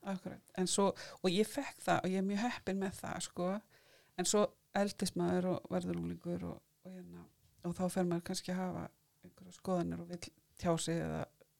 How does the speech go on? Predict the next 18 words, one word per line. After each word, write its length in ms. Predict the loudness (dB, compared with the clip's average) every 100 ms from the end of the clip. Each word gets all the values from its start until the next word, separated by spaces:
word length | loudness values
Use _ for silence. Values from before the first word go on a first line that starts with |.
| -20 -2
leggja 280 | -2 0
eitthvað 180 | -2 0
til 100 | 2
máluna. 420 | 2 2 2 0 -4 -8 -16 -16 -16 -20 2
Þá 80 | 6
er 160 | 6
allir 200 | 6 6
vanir 260 | 6 6 4
því 80 | 2 2
að 80 |
maður 200 | 0 0 0
sé 100 | -2
bara, 280 | -4 -6 -8 -12 _ _ _ _ -20 -20 _ _ _
þú 140 | -2 0
veist, 400 | 0 -4 -8 -16 -18 _ _ _ _ _ _
þessi 280 | 0 2 2
sem 180 | 4 2
að, 220 | 0 -4